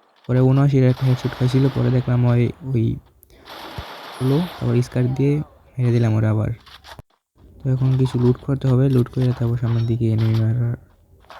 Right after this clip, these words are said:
যাবো আবার। গাইস, কিছু সময় লুট করার পর তারপর মনে করো ভালো লুট করার পর যখন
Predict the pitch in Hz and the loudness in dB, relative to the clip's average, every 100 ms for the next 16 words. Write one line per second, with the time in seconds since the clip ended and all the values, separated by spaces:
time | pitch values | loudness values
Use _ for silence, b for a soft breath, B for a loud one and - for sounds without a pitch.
0 | - 131 110 107 98 - - - - - | -4 -2 0 0 -2 -4 -8 -16 -20 -20
1 | _ _ _ - - 151 135 135 - 139 | _ _ _ -20 -12 -4 -2 -2 -2 -4
2 | 139 143 143 139 135 - 143 135 143 139 | -2 0 2 4 2 0 0 0 -2 -2
3 | 127 127 127 127 123 127 127 127 139 - | 0 2 2 2 0 2 2 0 -2 -8
4 | 117 123 127 127 - 131 131 127 123 123 | -2 2 2 0 -2 -2 0 0 0 0